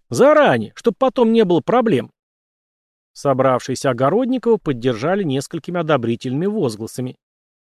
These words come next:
Мэр, подумав с минуту, поджал губы и нехотя кивнул. «Хорошо, разберитесь с ним, Андрей Михайлович. Если все вы согласны, у нас вообще какой-то бардак творится. Телевизионщики эти, непонятно откуда взявшиеся бомжи. Пора уже навести порядок.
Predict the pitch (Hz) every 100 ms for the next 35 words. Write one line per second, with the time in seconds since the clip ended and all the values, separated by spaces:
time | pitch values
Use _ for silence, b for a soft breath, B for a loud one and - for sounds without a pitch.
0 | _ _ _ - 120 135 196 240 220 240
1 | 233 - 220 226 220 175 143 110 131 117
2 | 110 175 175 143 120 - - 113 - 170
3 | 135 - _ _ _ _ _ - 208 214
4 | 202 196 _ _ - 151 170 226 220 -
5 | - - 175 156 151 160 - 143 143 -
6 | - _ _ _ _ _ - 226 220 220
7 | - 160 - 170 214 277 - 127 120 175
8 | 196 262 262 233 170 113 160 147 120 -
9 | 135 113 - - 240 254 208 165 156 220
10 | - - 165 - 131 _ 135 151 214 254
11 | 220 170 - 233 165 107 196 214 175 151
12 | 127 156 117 95 165 196 _ _ - 120
13 | 127 139 151 165 160 196 202 240 262 127
14 | -